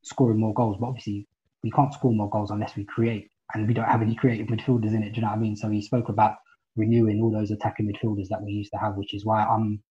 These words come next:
I continuously just bang that sort of drum. The guys that can play in the half spaces, we don't have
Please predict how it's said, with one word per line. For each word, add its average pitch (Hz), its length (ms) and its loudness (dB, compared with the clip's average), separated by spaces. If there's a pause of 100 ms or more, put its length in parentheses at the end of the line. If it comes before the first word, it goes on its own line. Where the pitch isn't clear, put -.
(220)
I 110 240 4
continuously 104 680 -2
just 101 240 -10
bang 104 200 0
that - 140 -8
sort 101 220 -6
of 101 60 -14
drum. 120 380 0
The 104 60 -6
guys 104 220 -2
that 107 140 -6
can 107 100 -6
play 107 120 -2
in 104 80 -2
the 98 60 -2
half 110 200 0
spaces, 113 360 -4 (400)
we 110 100 0
don't 110 120 0
have 107 160 0